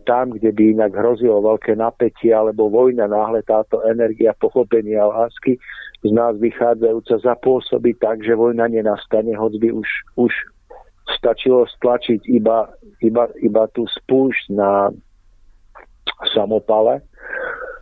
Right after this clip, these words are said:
ale táto energia príde ako zachraňujúca, neviditeľná pomoc, ktorá tomu zabráni. Alebo naopak, táto energia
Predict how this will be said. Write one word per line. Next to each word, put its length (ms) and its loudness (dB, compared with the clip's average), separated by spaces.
ale 200 0
táto 360 0
energia 480 2
príde 400 0
ako 360 0
zachraňujúca, 1000 0
neviditeľná 840 0
pomoc, 440 0
ktorá 360 2
tomu 320 0
zabráni. 680 0
Alebo 320 0
naopak, 480 -2
táto 360 2
energia 600 2